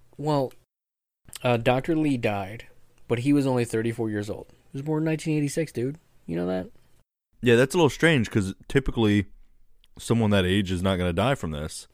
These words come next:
Speaker 1: Right, which
Speaker 2: So did he, did he die from it?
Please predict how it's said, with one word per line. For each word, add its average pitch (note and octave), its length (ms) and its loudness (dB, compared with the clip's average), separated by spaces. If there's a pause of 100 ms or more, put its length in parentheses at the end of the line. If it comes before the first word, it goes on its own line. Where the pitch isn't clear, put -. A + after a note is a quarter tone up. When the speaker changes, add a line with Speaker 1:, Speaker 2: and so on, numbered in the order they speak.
Speaker 1:
Right, G#2+ 840 -4 (260)
which A2 480 -4
Speaker 2:
So A2 100 4
did G#2+ 180 4
he, A#2+ 140 6
did G#2+ 340 2
he B2+ 100 4
die C3+ 200 4
from E3+ 200 -2
it? G#3 140 -4